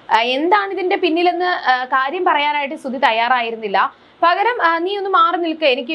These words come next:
ഇത് ജോലി ചെയ്യണം, നീ ഒന്ന് മാറ്" എന്നൊക്കെ പറഞ്ഞ് സുധി അവിടുന്ന് ഓടി, ആ, സുധി സച്ചി അവിടുന്ന് ഓടിച്ചു വിടാനായിട്ടാണ് ശ്രമിച്ചത്. പിന്നീടാണ് സച്ചി കാര്യങ്ങൾ മനസ്സിലാക്കിയത്. അതും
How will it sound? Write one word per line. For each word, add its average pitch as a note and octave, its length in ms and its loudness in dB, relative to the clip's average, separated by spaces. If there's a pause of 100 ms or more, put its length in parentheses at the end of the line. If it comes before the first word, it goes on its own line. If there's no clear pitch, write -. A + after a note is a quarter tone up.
ഇത് A#3+ 500 2
ജോലി A#3+ 340 2
ചെയ്യണം, C4+ 320 -2
നീ B3+ 80 -4
ഒന്ന് C4 120 -2
മാറ്" B3+ 460 2
എന്നൊക്കെ B3+ 220 -4
പറഞ്ഞ് C4+ 320 0
സുധി C#4 240 -4
അവിടുന്ന് C#4 280 2
ഓടി, C4 280 2 (180)
ആ, A#3 40 2
സുധി F4+ 440 0 (460)
സച്ചി E4+ 260 2
അവിടുന്ന് G4+ 260 0
ഓടിച്ചു F4+ 460 2
വിടാനായിട്ടാണ് D#4 680 0
ശ്രമിച്ചത്. C4+ 540 -2 (400)
പിന്നീടാണ് A4 840 2
സച്ചി - 340 0
കാര്യങ്ങൾ D#4 400 2
മനസ്സിലാക്കിയത്. B3 680 -2
അതും A#3 440 0